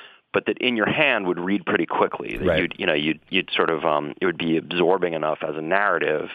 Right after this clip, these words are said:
Speaker 1: that you didn't feel like you were having to slog through a lot of un-, <laughs> unnecessary exposition or, uh,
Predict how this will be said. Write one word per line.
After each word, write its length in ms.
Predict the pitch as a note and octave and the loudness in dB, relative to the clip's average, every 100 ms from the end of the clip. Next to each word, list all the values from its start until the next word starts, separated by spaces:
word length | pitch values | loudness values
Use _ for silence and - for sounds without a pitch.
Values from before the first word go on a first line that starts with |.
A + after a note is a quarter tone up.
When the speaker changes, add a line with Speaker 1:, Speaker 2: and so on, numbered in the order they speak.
| - - - - - - | -16 -20 -20 -20 -12 -6
Speaker 1:
that 80 | |
you 60 | F2+ | -2
didn't 200 | F#2 F2+ | 0 0
feel 100 | G2+ | 2
like 160 | F2 E2 | 2 0
you 80 | E2 | 0
were 140 | D#2 | 0
having 220 | E2 D#2+ | 0 0
to 60 | D2+ - | -2 -6
slog 320 | - D#2 D2+ D2+ - | -2 2 2 0 -4
through 480 | E2 D2 D2 D2+ D2+ - | -2 0 0 -2 -4 -2
a 80 | E2+ | 2
lot 180 | E2 D#2 | 2 2
of 80 | D#2 | 0
un-, 200 | D2+ D#2 - | -2 -4 -8
<laughs> 140 | - - | -4 -2
unnecessary 600 | G#2 G2 - - - F2+ | 0 0 -2 -2 0 0
exposition 800 | F#2 - E2+ E2 - D#2+ D#2 D#2 | -2 -2 2 2 2 0 0 0
or, 280 | E2 E2+ E2+ | 0 0 0
uh, 340 | F2 F2 - | 0 0 -2